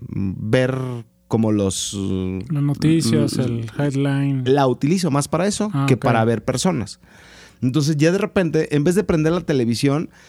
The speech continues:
Speaker 1: llegas a donde tú quieras llegar y a lo que tú quieres ver. Te voy a poner un ejemplo. Ya no tengo que yo prender la televisión y ver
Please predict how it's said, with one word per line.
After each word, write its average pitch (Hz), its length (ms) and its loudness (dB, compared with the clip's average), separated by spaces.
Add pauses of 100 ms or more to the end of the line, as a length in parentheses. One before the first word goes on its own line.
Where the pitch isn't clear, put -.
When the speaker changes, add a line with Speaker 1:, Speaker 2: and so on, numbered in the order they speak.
(480)
Speaker 1:
llegas 180 560 0 (360)
a 127 140 2
donde 123 360 0
tú 156 180 0
quieras 214 340 -2
llegar 123 400 0
y 135 140 2
a 113 80 2
lo 113 160 -2
que 120 80 -2
tú 147 160 -4
quieres 170 320 -4
ver. 113 260 -2 (680)
Te 127 80 2
voy 123 100 4
a - 20 2
poner 143 200 0
un 147 80 0
ejemplo. 131 340 0
Ya 135 160 2
no 185 140 -4
tengo 180 320 0
que 160 240 0 (240)
yo 147 240 2
prender 165 240 2
la 175 80 0
televisión 139 580 0
y 131 120 0
ver 135 200 0